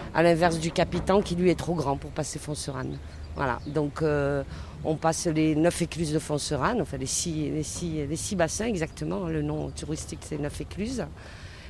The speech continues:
Et donc l'essentiel de notre clientèle est une clientèle groupe, autocariste, agence,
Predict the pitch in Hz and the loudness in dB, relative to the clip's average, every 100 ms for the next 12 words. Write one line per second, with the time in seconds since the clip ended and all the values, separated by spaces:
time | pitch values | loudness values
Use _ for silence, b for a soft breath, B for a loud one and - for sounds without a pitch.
0 | - 156 185 208 214 214 208 160 151 160 | 0 4 6 4 2 2 2 2 2 0
1 | - 160 170 196 - 196 - 196 180 180 | -2 0 4 4 6 2 2 2 4 2
2 | 170 170 170 175 175 170 - 190 175 147 | 2 -2 -4 0 0 0 0 2 2 -2
3 | B B B B - 165 180 170 147 170 | B B B B -2 -2 0 0 2 2
4 | 160 - 165 160 156 151 156 214 285 - | 2 2 0 2 0 0 2 0 0 -6
5 | - - B B - 180 185 165 165 190 | -8 -10 B B -2 0 2 2 4 2
6 | 214 - 247 - 156 156 220 311 - - | 0 -2 -4 0 2 2 0 0 -2 -6